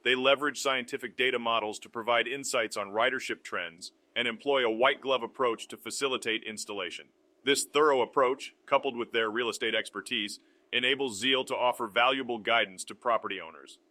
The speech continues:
As the market for E Vs continues to grow rapidly across the United States, the lack of charging infrastructure in commercial and multifamily real estate poses a significant challenge.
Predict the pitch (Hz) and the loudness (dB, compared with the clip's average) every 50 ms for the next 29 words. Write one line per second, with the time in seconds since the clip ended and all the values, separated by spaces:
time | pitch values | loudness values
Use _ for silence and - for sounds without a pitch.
0 | _ - 107 131 127 110 127 120 120 127 139 151 - 170 175 - - 123 104 107 | _ 2 2 2 4 4 2 2 4 4 4 4 2 -2 -6 -4 -4 -4 -4 -2
1 | 135 135 120 117 131 131 127 123 - 123 110 107 135 135 135 135 131 - 123 104 | -2 -2 0 0 0 -2 -2 -4 -6 -10 -10 -8 -6 -6 -6 -8 -8 -10 -10 -4
2 | 120 123 120 113 110 127 131 131 123 120 110 110 110 107 98 - - 113 110 110 | 0 0 0 2 2 4 2 2 2 0 -2 0 0 -2 -2 0 0 0 0 0
3 | - - 113 107 107 110 110 107 104 95 - - - 143 123 110 - - - 113 | -2 -4 -4 -2 0 0 0 0 0 -2 -4 0 2 2 0 0 -2 -4 -6 -2
4 | 113 123 127 135 139 - 139 123 104 - - 131 123 120 107 110 110 113 117 113 | 2 4 4 4 2 0 -4 -8 -6 -2 0 2 2 2 0 -2 -2 -2 -4 -4
5 | 113 120 104 - - 120 110 - - 117 107 101 98 - 107 104 110 113 120 113 | -4 -6 -6 -4 -2 -2 -2 -2 -4 -8 -8 -8 -10 -12 -12 -6 -2 -2 -2 -2
6 | - 123 117 110 107 107 107 113 117 - 113 107 - - 117 113 113 113 107 104 | -2 -4 -4 -4 -4 -2 -2 -2 -2 -2 -4 -8 -2 0 0 0 0 -2 -4 -4
7 | 113 127 127 113 101 - - 107 101 101 98 _ _ - 123 120 120 110 120 104 | 0 0 0 0 0 -2 -2 0 0 0 -2 _ _ 0 2 2 2 0 -2 -4
8 | 90 107 92 - 113 101 90 110 110 - 110 98 104 104 - - - 110 98 90 | -4 -4 -4 -4 -4 -4 -4 -6 -6 -4 -4 -6 -6 -8 -6 -6 -4 -2 -2 -4
9 | 85 80 78 76 - - - | -6 -10 -14 -16 -18 -18 -18